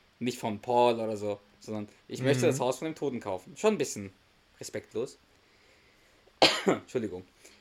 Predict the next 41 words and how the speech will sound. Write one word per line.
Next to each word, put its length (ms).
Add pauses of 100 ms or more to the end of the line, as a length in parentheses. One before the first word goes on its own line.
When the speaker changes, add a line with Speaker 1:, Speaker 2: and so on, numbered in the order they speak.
(100)
Speaker 1:
Und 120
sie 80
meint, 200
sie 60
will 100
es 100
als 220
Investition 560
kaufen 460 (200)
und 140
dann 100
verkaufen 420
sie 80
es 100
mit 100
viel 180
Profit. 460 (280)
Viel 200
Profit. 460 (260)
„Wir 120
spekulieren“, 800
sagt 300
sie. 220 (1160)
Das 80
ist 60
ja 60
keine 180
Spekulation 640
an 100
sich. 300
Also 200
wenn, 220 (840)
also 180
Spekul-, 340
Speaker 2:
Hm. 160 (160)
Speaker 1:
Spekulation, 800 (1000)
also 120
lass 180
mich 180
anders 200
sagen. 260